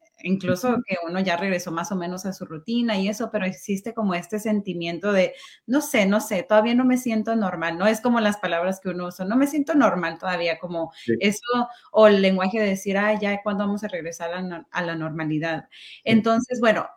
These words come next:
Speaker 1: con, si yo conozco a alguien, ¿no? Que está pa-, que, que está pasando por, por una depresión o ansiedad, porque a lo mejor perdió su trabajo durante la pandemia, o cambió la rutina escolar, ¿no? En los chiquitos,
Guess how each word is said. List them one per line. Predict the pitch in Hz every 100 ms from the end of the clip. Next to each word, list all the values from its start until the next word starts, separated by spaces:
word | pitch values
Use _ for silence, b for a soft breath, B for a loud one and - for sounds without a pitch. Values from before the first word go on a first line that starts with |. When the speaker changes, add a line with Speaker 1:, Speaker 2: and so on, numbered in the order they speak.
| -
Speaker 1:
con, | 226 - -
si | 240 247 240 233 226 196
yo | 247
conozco | 285 285 277 285
a | 269
alguien, | 254 269 277 285 -
¿no? | 220 247
Que | 240
está | 208 190
pa-, | 214 208 -
que, | 208 190 175 -
que | 202 185
está | 185 190 202
pasando | 226 226 214 220 214
por, | 202 180 175 b b -
por | 208 196 -
una | 202 196
depresión | 190 190 190 190 262 262
o | 240
ansiedad, | 220 214 180 170 185 190
porque | 196 185 170
a | 180
lo | 170
mejor | 165 165
perdió | 185 180
su | 175 190
trabajo | 160 143 175 180
durante | 165 160 160
la | 156 151
pandemia, | 170 208 240 233 214 196 196 B 226
o | B 214
cambió | 190 180 190
la | 220
rutina | 240 190 185 190
escolar, | 208 - 165 165 170
¿no? | 185
En | 208
los | 196
chiquitos, | 196 160 180 175 196 196 -